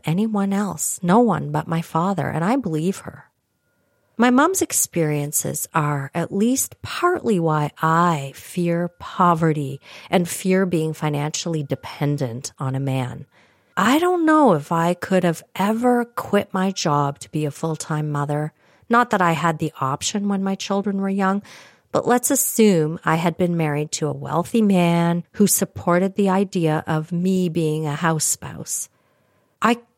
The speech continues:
don't think I could ever have trusted it. I need the autonomy that my job gives me, and my job at the bank in the seventies was clearly getting me nowhere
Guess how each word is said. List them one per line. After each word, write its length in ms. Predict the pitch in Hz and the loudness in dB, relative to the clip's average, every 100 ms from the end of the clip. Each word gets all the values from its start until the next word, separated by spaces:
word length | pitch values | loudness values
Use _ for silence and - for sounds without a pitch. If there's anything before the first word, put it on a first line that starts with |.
| _ - | _ 0
don't 340 | 214 240 269 _ - | 2 2 0 _ 0
think 460 | 220 254 - - | 2 2 -2 -6
I 160 | 175 190 | -2 -2
could 280 | - 202 190 | 0 2 4
ever 320 | 185 202 196 | 4 2 0
have 200 | 190 - | 0 -4
trusted 560 | - 190 214 - 330 | -2 -2 -2 -2 -2
it. 320 | 202 - - - _ _ _ _ _ _ | -4 -6 -12 -14 _ _ _ _ _ _
I 260 | 196 208 262 | 2 4 4
need 280 | 254 214 202 | 4 4 4
the 80 | 214 | 4
autonomy 640 | 202 - 202 226 220 156 | 2 2 2 4 2 0
that 120 | 170 | -2
my 180 | 180 175 | -2 -4
job 520 | 170 180 165 190 196 - | -2 0 2 2 0 -4
gives 320 | 156 147 - | -4 -4 -6
me, 160 | 147 147 - - - | -8 -10 -16 -10 0
and 160 | 196 | 2
my 140 | 196 196 | 2 2
job 380 | - 180 196 | 2 4 4
at 100 | 226 | 0
the 60 | 180 | -4
bank 340 | 170 170 202 | -2 0 0
in 100 | 196 | -2
the 80 | 156 | -2
seventies 640 | - 175 180 190 147 160 - | -2 0 0 -2 -6 -8 -6
was 180 | 196 - | -6 -6
clearly 640 | - 226 247 311 208 151 | -4 2 4 4 4 2
getting 320 | 151 147 151 | 0 0 -2
me 100 | 151 | -2
nowhere 640 | 147 156 196 160 147 - | 0 2 2 0 -2 -6